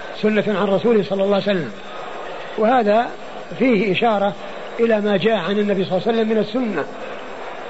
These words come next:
ومعلوم أن الوحي قسمان، قرآن وسنة، وكل منهما متعبد بتل-، بالعمل به، كل منهما متعبد بالعمل به،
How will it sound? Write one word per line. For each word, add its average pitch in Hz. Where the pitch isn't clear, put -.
ومعلوم 220
أن 214
الوحي 208
قسمان، 220
قرآن 240
وسنة، 247
وكل 294
منهما 277
متعبد 247
بتل-، 240
بالعمل 220
به، 202
كل 226
منهما 233
متعبد 220
بالعمل 208
به، 175